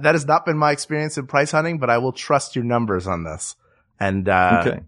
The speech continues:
Speaker 1: and I will go with your, your research, 'cause I know it is carefully and lovingly done.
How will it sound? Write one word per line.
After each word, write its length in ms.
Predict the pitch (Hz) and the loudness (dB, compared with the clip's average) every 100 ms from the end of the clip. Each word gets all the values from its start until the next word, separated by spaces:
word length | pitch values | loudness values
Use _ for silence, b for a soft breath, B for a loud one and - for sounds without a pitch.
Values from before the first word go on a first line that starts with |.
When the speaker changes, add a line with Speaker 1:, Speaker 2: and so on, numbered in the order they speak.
| _ 113 | _ -4
Speaker 1:
and 280 | 104 101 - | -2 -4 0
I 120 | 110 | 2
will 120 | 107 | 2
go 300 | 107 117 127 | 0 2 4
with 240 | 135 131 131 | 4 2 2
your, 280 | 123 120 117 | 4 4 2
your 180 | 120 | 0
research, 640 | 113 110 101 87 76 - - _ _ _ | 0 0 -2 -6 -8 -14 -16 _ _ _
'cause 100 | - | -10
I 60 | 110 | -8
know 200 | 120 123 | -4 -4
it 60 | 110 | -4
is 100 | - | -6
carefully 500 | 139 135 - 131 113 | 0 2 2 0 0
and 100 | 104 | 2
lovingly 480 | 110 107 101 98 | 2 2 0 -2
done. 320 | 92 92 64 | -2 -4 -6